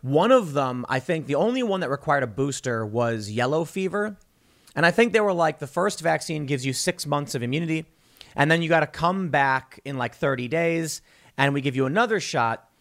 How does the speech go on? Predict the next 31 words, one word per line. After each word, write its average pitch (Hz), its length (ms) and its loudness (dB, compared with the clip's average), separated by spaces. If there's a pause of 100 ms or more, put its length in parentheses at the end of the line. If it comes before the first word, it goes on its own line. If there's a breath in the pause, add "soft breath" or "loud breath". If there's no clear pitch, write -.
(140)
and 139 160 -2
you 151 80 2
will 147 100 2
have 113 260 -4
ten 147 340 -2
years 110 680 -2
of 117 200 -4
immunity. 110 340 -4
So 123 120 -2
it's 113 140 -6
really 147 400 0
important 117 400 -2
to 110 60 -6
come 120 200 -4
back 107 220 -2
for 110 100 -8
that 101 220 -8
booster." 151 260 -2
And 110 100 -6
I 107 80 -4
was 110 120 -6
like, 110 180 -2
"Oh, 151 220 0
okay, 170 240 -4
wow, 143 260 2
I, 160 160 -4
all 80 160 -10
right, 76 100 -10
that 160 120 -8
makes 147 140 -8
sense." 120 200 -8